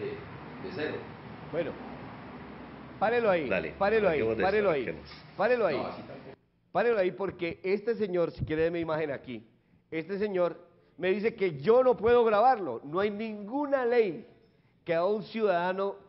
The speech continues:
Speaker 2: así no sea periodista, le impida grabar. Puede grabar con qui-, a, con, a quien sea con el celular. Y el señor se molestó porque yo lo estaba grabando y ya habíamos convenido. Ah, pero señor, entonces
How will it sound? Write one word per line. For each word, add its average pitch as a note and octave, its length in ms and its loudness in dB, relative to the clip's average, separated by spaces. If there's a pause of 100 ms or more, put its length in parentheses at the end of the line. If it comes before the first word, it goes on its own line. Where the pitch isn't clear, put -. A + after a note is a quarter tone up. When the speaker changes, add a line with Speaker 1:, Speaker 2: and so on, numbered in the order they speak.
(160)
Speaker 2:
así D#3 280 -4
no F#3+ 140 -2
sea F3+ 180 0
periodista, D#3 840 -6
le D#3+ 180 -6
impida F3 460 -2
grabar. C#3+ 580 0 (260)
Puede F#3 200 0
grabar D#3+ 320 0
con F3 240 2
qui-, E3+ 220 -2
a, B2+ 180 -4
con, C#3+ 180 -10 (140)
a C3+ 120 -4
quien C#3+ 280 -10
sea F#3 300 2
con C#3+ 160 -8
el B2+ 120 -8
celular. A#2 500 -6 (600)
Y G#3+ 100 -2
el C#4 140 4
señor D4+ 380 2
se A#3+ 120 4
molestó G#3+ 460 2
porque F3 260 -4
yo D3+ 80 -2
lo D#3+ 80 -2
estaba F#3 240 0
grabando F3+ 320 0
y E3 60 -2
ya E3+ 80 0
habíamos F3+ 300 -2
convenido. F#3+ 500 -4 (360)
Ah, F#3 240 2
pero F#3+ 200 2
señor, D#3+ 400 0 (240)
entonces F#3 540 2